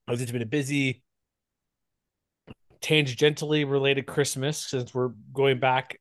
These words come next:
in time to pre-Christmas to post-Christmas games. So, yeah. Hey,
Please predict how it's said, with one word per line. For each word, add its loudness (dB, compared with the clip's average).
in -4
time -2
to -6
pre-Christmas 0
to -6
post-Christmas 0
games. -8
So, -4
yeah. -2
Hey, -6